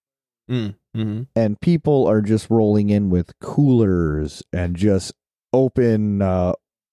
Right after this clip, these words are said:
Speaker 2: what was it, open intoxicants? Is that, is that what?
Speaker 1: Open containers?
Speaker 2: Open containers, yeah. And just, like, having a great time
Speaker 1: Right.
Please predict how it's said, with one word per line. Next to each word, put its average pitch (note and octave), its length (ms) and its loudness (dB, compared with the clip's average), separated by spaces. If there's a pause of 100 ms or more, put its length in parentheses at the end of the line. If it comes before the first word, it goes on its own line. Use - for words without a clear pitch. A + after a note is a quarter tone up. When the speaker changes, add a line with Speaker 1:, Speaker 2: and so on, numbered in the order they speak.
(160)
Speaker 2:
what D#2 120 -2
was A2+ 340 2
it, G#2 60 0
open A2 300 0
intoxicants? A2 840 -4
Is F#2 80 -4
that, G2+ 160 0
is G#2 180 0
that A2 140 0
what? A2 120 0 (100)
Speaker 1:
Open C3 240 0
containers? C3+ 600 0
Speaker 2:
Open F3+ 220 0
containers, A#2 460 0
yeah. G#2+ 260 0 (440)
And C3+ 160 0
just, D#3 220 0
like, B2+ 420 0 (640)
having E3 380 0
a A2+ 40 2
great A#2+ 420 0
time D3 500 0 (240)
Speaker 1:
Right. A#2 300 -2